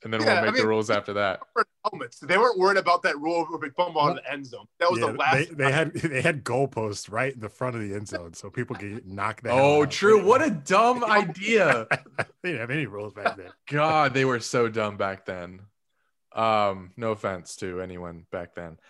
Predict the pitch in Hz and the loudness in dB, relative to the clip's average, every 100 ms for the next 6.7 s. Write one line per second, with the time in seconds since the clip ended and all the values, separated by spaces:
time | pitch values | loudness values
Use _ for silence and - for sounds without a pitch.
0 | _ - 120 113 104 95 _ _ - 135 | _ -2 2 2 0 -8 _ _ 0 2
1 | 139 139 151 147 156 151 147 139 156 160 | 2 0 -2 -2 -2 0 0 0 -2 -2
2 | 135 123 139 151 120 120 123 127 143 139 | -4 -2 0 2 2 0 -2 -8 -10 -8
3 | 156 151 165 175 160 165 160 151 143 139 | -6 -4 -6 -6 -6 -6 -6 -4 -4 -2
4 | 123 120 120 117 131 127 120 113 120 120 | -6 -6 -6 -2 -2 0 -2 -2 -4 -2
5 | 110 107 _ _ - 139 - _ - 110 | -4 -8 _ _ -2 -2 -2 _ -6 -4
6 | 120 110 80 73 95 98 | 0 0 0 -8 -8 -8